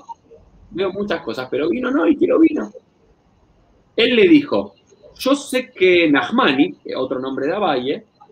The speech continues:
no solía tomar vino. Acá ya vemos algo. Es, es decir, si yo hubiese sabido que él solía tomar vino, quizás te hubiese puesto vino como parte de tu sustento.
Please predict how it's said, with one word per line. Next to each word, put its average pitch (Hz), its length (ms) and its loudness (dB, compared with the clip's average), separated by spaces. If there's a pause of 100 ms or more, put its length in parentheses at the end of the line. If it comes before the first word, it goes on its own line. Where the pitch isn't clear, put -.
(100)
no 139 180 0
solía 165 480 2
tomar 110 320 -2
vino. 101 220 -6 (680)
Acá 131 260 -2
ya 220 120 0
vemos 165 360 0 (160)
algo. 113 320 0
Es, 98 140 -8 (640)
es 117 180 0
decir, 123 280 -2
si 113 180 -6
yo 190 180 6
hubiese 233 220 2
sabido 165 420 4
que 147 80 0
él 139 60 -4
solía 147 280 4
tomar 147 260 4
vino, 208 480 0 (1200)
quizás 202 220 -4
te 190 80 2
hubiese 262 280 4
puesto 160 400 0
vino 156 380 4
como 143 220 -2
parte 143 280 0
de 127 60 -4
tu 123 120 -8
sustento. 104 540 -10